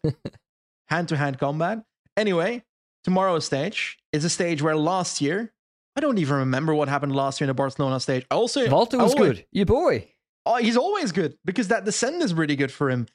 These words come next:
Speaker 1: Yeah.
Speaker 2: Now, Bajoli won that
Speaker 1: Bajoli
Speaker 2: in,
Speaker 1: won.
Speaker 2: like, a reduced sprint, but I recall mostly the U A E battle there where
Speaker 1: It was so good.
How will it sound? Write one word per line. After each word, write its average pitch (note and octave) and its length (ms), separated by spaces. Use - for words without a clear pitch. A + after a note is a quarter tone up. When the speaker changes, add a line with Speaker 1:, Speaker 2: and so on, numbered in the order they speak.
Speaker 1:
Yeah. B2+ 140
Speaker 2:
Now, C#3 140
Bajoli F#3 320
won C#4 100
that C#3+ 120
Speaker 1:
Bajoli E3+ 300
Speaker 2:
in, A2+ 60
Speaker 1:
won. - 20
Speaker 2:
like, D#3 240
a C#3+ 220
reduced D#3+ 320
sprint, A#3 280
but F#3 100
I F3+ 60
recall F#3 360
mostly G3+ 420
the F#3+ 60
U F#3 120
A E3 40
E F3+ 140
battle D3 380
there D3+ 300
where D#3+ 420
Speaker 1:
It - 20
was G2+ 100
so G#2 260
good. G2 240